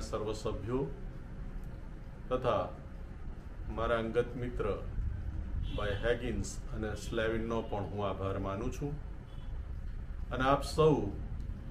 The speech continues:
મને નમ્રતાથી સાંભળવાના છો, માટે આપ સૌનો પણ હું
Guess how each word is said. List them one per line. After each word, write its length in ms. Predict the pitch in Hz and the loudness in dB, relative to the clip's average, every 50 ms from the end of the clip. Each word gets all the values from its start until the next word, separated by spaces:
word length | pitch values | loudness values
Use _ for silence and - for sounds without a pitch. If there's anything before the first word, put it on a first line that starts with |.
| - - - - - - - - - - - - - - - 110 | -6 -6 -8 -8 -8 -10 -8 -8 -8 -8 -8 -8 -8 -6 -4 -2
મને 180 | 113 120 123 123 120 | 0 0 2 2 2
નમ્રતાથી 760 | 123 123 127 135 143 143 143 - 143 139 135 - 135 131 131 - - - - - - - - - - - - - | 4 4 4 6 6 6 6 6 6 6 6 4 4 2 2 2 2 -2 -6 -6 -6 -4 -2 -2 0 2 2 2
સાંભળવાના 720 | - 120 117 113 113 120 139 135 131 123 117 117 110 107 98 - | 2 2 2 2 4 6 6 6 6 6 4 4 2 0 0 0
છો, 180 | - 101 92 92 - - - - - - - - - - - - - - - - - - - | 0 -2 -2 -2 -4 -6 -6 -6 -6 -6 -4 -4 -6 -8 -8 -10 -10 -10 -10 -10 -8 -4 0
માટે 220 | 113 113 113 120 123 | 2 2 4 6 8
આપ 280 | 117 117 - - - 123 | 6 6 6 2 2 2
સૌનો 380 | 117 113 120 123 127 127 - 120 | 2 4 4 2 2 2 2 2
પણ 220 | 107 101 101 95 98 | 0 0 0 -2 -2
હું 220 | 101 98 95 95 | -2 -2 -2 -2